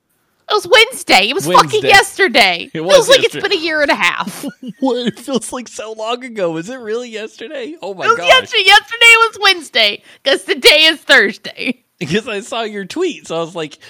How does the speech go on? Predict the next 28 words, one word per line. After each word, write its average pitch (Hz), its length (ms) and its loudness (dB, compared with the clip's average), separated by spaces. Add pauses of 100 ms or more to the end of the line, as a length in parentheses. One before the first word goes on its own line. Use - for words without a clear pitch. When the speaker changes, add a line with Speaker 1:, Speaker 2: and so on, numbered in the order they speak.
Speaker 2:
"Surely 240 360 -10
it 156 80 -8
was." 151 180 -12
Wait, 165 240 -8
I 135 80 -4
was 135 100 -8
sitting 147 200 -10
at 120 60 -10
my 113 80 -8
desk 110 340 -8
when 185 100 -12
I - 20 -12
saw 180 220 -8
that 180 100 -10
tweet. 208 360 -16 (100)
Oh, 202 120 -6
it - 20 -4
was 185 100 -6
a 170 60 -10
work 226 260 -10
day. 104 320 -4
Oh, 254 160 0
it - 40 2
was 185 80 -4
Wednesday. 160 580 -8
Holy 151 360 -8
moly! 101 400 -12 (360)
Speaker 1:
<laughs> - 40 0